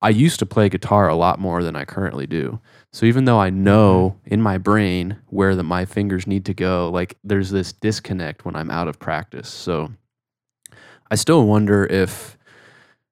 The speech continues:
Speaker 1: like, being able to just, like, implant the memory or the information into your brain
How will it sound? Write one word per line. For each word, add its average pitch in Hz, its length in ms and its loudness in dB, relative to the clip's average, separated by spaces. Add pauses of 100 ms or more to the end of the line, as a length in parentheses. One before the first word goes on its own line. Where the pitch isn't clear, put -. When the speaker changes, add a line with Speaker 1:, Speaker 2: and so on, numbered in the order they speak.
(200)
Speaker 1:
like, 92 220 -8
being 98 320 4
able 92 260 2
to 98 140 -2
just, 92 200 -2
like, 92 240 -4
implant 98 640 -4
the - 100 -6
memory 92 640 -4
or 98 80 -4
the 87 140 -4 (280)
information 101 640 0
into 87 180 -6
your 73 120 -4
brain 85 540 -6